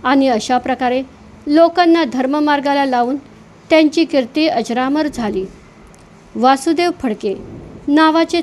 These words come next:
थोर ब्राह्मण होते, ज्यांची प्रसिद्धी सर्वत्र होती. इंग्रजांचा अत्याचार सहन न झाल्यामुळे इंग्रजाविरुद्ध त्यांनी पहिले बंड पुकारले होते, म्हणूनच त्यावेळेला ते सर्वत्र प्रसिद्ध झाले होते.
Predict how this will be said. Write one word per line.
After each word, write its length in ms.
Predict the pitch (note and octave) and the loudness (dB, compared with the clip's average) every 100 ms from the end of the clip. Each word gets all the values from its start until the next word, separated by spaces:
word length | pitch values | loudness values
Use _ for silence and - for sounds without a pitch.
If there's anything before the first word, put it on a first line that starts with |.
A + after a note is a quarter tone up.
| E4+ | -2
थोर 200 | C4 C#4+ | 0 0
ब्राह्मण 420 | C4 D4 D4 D#4 | 0 -2 0 0
होते, 380 | D4+ C4 G#3 F#3 - - - - - - - - - - - F#3+ | -2 -4 -6 -10 -12 -20 -20 -20 -20 -20 -20 -20 -20 -14 -8 -2
ज्यांची 380 | A3+ A#3+ A3 C#4 | 0 0 -2 -4
प्रसिद्धी 520 | C4+ A#3+ C4+ A#3 D4 | -2 -4 -4 -6 -8
सर्वत्र 560 | - A#3+ G3+ A3+ - | -4 -4 -4 -6 -4
होती. 380 | D4 D#4 D#4 A3 A#3 - - - - - | -2 -2 -4 -8 -12 -20 -20 -20 -20 -8
इंग्रजांचा 720 | - F4 F4 F4+ F4 D#4+ E4 | 2 4 6 2 2 0 0
अत्याचार 580 | C#4+ E4 - C4+ D4 D4 D4 - - - - - | -2 -2 -2 -2 0 0 -2 -12 -20 -20 -20 -2
सहन 220 | E4+ D#4 | 2 4
न 180 | E4+ E4 | 4 4
झाल्यामुळे 720 | D4+ C4+ B3+ C4 C4+ B3+ B3+ C4 - - - - | 2 -2 -2 0 0 -2 -2 -4 -10 -20 -16 2
इंग्रजाविरुद्ध 920 | D#4+ E4+ F4 D#4+ E4 C#4+ D4 C4 D#4 D4+ | 4 6 4 2 0 0 -2 -2 -2 -2
त्यांनी 220 | D4 C#4+ | -2 -2
पहिले 520 | D4 - A3 F#3+ A#3 | -4 -6 -4 -2 -2
बंड 280 | C4+ D4+ D4 | 0 0 -2
पुकारले 460 | D#4 D#4 D#4 C#4 C4+ | -4 -4 -4 -2 -2
होते, 360 | A#3+ - F#3+ F#3 - - - - - | -4 -6 -10 -12 -20 -20 -20 -20 -6
म्हणूनच 560 | A#3+ C4 B3+ C#4+ F4 F#4+ | 0 2 4 4 2 0
त्यावेळेला 500 | D#4+ C4 B3+ B3+ B3+ C#4 - - - - | 0 2 2 0 -2 -4 -10 -20 -20 -2
ते 120 | E4+ | 0
सर्वत्र 600 | F4 - A#3 A3+ C4 D4+ | 0 2 2 0 -2 -2
प्रसिद्ध 500 | D#4 E4 E4 D#4+ C#4 | 0 -2 -2 -2 0
झाले 320 | E4 D4 D4+ D4+ | -2 -2 -2 -2
होते. 400 | C#4+ C4+ G#3 | -2 -4 -6